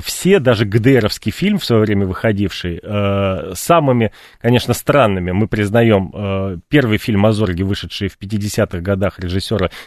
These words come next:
любимого режиссера Геббельса, Файта Харлана, который назывался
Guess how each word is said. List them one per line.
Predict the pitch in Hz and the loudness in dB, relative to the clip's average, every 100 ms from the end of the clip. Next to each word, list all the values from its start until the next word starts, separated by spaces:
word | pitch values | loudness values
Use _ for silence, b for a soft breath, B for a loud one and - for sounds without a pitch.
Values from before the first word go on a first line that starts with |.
| B | B
любимого | 131 170 165 135 | 2 4 4 4
режиссера | 123 117 - 147 | 2 0 0 0
Геббельса, | 139 160 170 107 - 82 | 0 2 2 0 -6 -8
Файта | - 123 107 | -4 -4 -2
Харлана, | - 175 170 110 92 B B B - | 0 0 0 -2 -4 B B B -6
который | 107 127 | 0 2
назывался | 120 123 139 123 - 123 120 113 | 2 4 4 4 4 4 6 2